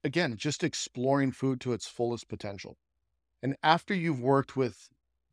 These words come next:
different types of ingredients and you understand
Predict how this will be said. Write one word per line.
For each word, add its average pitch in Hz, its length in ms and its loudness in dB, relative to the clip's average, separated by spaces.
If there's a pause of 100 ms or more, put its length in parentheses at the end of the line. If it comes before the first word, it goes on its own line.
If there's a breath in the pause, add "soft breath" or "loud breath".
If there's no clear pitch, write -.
different 139 300 -2
types 123 320 -2
of 110 100 -8
ingredients 107 720 -4
and 127 160 -2
you 120 100 2
understand 120 800 0